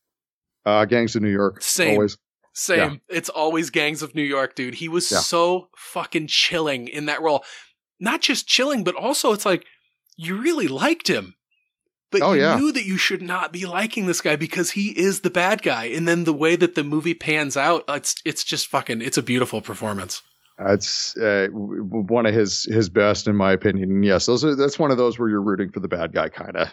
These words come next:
Speaker 1: I mean, you're just like, he's so evil that you love him.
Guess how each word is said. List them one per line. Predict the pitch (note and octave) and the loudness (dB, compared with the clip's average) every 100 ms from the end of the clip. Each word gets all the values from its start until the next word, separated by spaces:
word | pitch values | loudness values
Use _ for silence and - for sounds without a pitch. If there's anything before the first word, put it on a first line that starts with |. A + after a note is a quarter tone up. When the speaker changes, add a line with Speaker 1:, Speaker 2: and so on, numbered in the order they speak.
| - | -8
Speaker 1:
I | G#2+ | -4
mean, | F#2+ F2+ | -2 0
you're | F#2+ | -2
just | F2+ - - G2+ | -4 -10 -4 0
like, | F2 - _ _ A#2+ G2 A#2 G#2+ A#2 C3 A2+ | 0 -2 _ _ -14 -10 -8 -8 -6 -4 -2
he's | B2+ B2+ | 0 0
so | - - B2+ A#2 | 0 2 2 2
evil | A2+ A2+ G#2 G2 F2+ | 2 0 0 -2 0
that | G2 G2+ | -2 0
you | G#2 | 2
love | G2 F2+ | 2 2
him. | F2 D2 | -2 -10